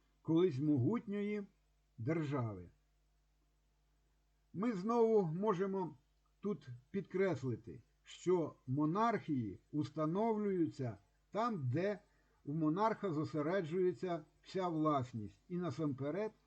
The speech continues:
власність на землю, яка була на той час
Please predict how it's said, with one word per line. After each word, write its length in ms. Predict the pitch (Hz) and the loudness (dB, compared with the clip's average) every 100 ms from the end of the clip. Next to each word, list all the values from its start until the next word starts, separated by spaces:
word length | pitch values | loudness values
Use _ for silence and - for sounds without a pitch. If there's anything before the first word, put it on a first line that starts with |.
| _ | _
власність 880 | 120 113 131 160 196 - 196 202 - _ _ | -6 -2 2 2 0 -4 -6 -6 -8 _ _
на 220 | 131 170 147 | -4 -2 0
землю, 580 | 147 156 127 107 95 - _ _ - | 0 0 0 -2 -8 -14 _ _ -4
яка 340 | 143 127 180 | -4 0 0
була 300 | 151 170 165 | 2 2 2
на 140 | 151 | 0
той 220 | 127 147 123 | -2 -4 -2
час 340 | 196 214 | -2 -2